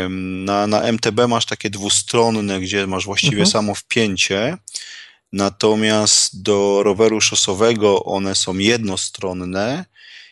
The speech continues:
Speaker 1: i mają jeszcze taki jakby, mm, powiedzmy, ramkę, tak, że one są szersze właśnie celem
Speaker 2: No, no.
Speaker 1: lepszego przeniesienia, em, siły i to, i to są bardzo dobre pedały do, do,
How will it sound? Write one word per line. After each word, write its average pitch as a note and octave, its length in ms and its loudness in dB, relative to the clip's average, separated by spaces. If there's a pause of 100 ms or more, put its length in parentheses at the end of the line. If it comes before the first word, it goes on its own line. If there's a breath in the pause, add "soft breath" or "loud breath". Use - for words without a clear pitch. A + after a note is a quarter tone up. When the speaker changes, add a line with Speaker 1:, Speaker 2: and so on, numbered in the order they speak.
(160 loud breath)
Speaker 1:
i F#2+ 40 -8
mają G#2 320 2
jeszcze G#2 240 0
taki - 280 -8
jakby, G2 540 0 (400 loud breath)
mm, F2+ 600 -10 (600 loud breath)
powiedzmy, G2+ 280 -2
ramkę, G2+ 440 0
tak, F2 220 -8
że F2+ 80 -12
one F2+ 140 -12
są F2+ 160 -14
szersze F#2+ 400 -2
właśnie F#2 360 -8
celem F#2 380 -4
Speaker 2:
No, - 160 -10
no. D#2+ 60 -2
Speaker 1:
lepszego F#2 440 0
przeniesienia, F#2 880 -4 (640 loud breath)
em, F2+ 680 -4 (180)
siły A2 440 2
i B3+ 240 -4
to, - 100 -10
i B3 120 -8
to D3 100 -2
są A2+ 200 0
bardzo G2+ 340 0
dobre F2 300 -4
pedały E2 460 -4
do, D#2 360 -10
do, - 360 -12